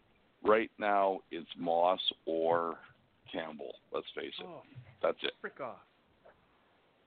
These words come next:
Speaker 1: Well, no, no, but I think it. I really think it'll be Campbell for sure, 'cause I don't think Moss is going anywhere for some reason. I, I think Edmonton is looking forward to having really low,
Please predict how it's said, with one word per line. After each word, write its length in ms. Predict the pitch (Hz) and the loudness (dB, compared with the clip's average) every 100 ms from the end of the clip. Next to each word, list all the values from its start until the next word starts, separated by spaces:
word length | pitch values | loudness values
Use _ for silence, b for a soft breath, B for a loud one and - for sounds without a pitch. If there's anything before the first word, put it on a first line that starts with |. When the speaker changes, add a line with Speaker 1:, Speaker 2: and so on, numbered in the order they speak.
| _ _ - | _ _ 4
Speaker 1:
Well, 120 | 156 | 8
no, 160 | 185 | 10
no, 180 | 135 104 | 10 8
but 140 | 104 117 | 8 8
I 180 | 123 123 | 6 4
think 180 | 143 123 | -2 -2
it. 120 | 117 92 - | -2 -4 0
I 40 | 110 | 2
really 360 | 107 113 101 117 | 2 0 -2 -4
think 180 | 104 | -6
it'll 120 | 90 82 | -6 -10
be 180 | 73 - | -12 -10
Campbell 400 | 90 85 71 73 - _ - | -8 -6 -10 -16 -18 _ -14
for 100 | 92 - | -10 -4
sure, 320 | 95 60 - - _ _ - | -4 -4 -6 -14 _ _ 0
'cause 160 | 113 113 | 4 8
I 80 | |
don't 220 | 120 139 - - | 8 6 2 0
think 260 | 147 120 | 0 2
Moss 220 | 95 104 - | 2 2 2
is 100 | 131 | -6
going 300 | 120 135 196 | -2 -2 -2
anywhere 340 | 202 107 80 73 | -4 -6 -6 -8
for 80 | 85 | -8
some 240 | - 76 | -6 -8
reason. 400 | 76 76 73 71 - _ _ _ _ _ _ _ _ - B B B B B B B - | -8 -12 -12 -14 -16 _ _ _ _ _ _ _ _ -20 B B B B B B B 0
I, 180 | 87 87 - | 2 2 4
I 120 | 90 - | 2 4
think 220 | 107 95 | 2 6
Edmonton 500 | 101 101 113 117 101 | 4 4 0 0 0
is 100 | 92 | 0
looking 340 | 98 101 104 85 | 0 0 0 0
forward 300 | 107 113 117 | 4 6 6
to 100 | 85 | 2
having 380 | 85 85 85 82 - b b b b - | 2 2 2 -4 -8 b b b b -2
really 180 | 92 107 | 2 6
low, 260 | 104 98 | 8 6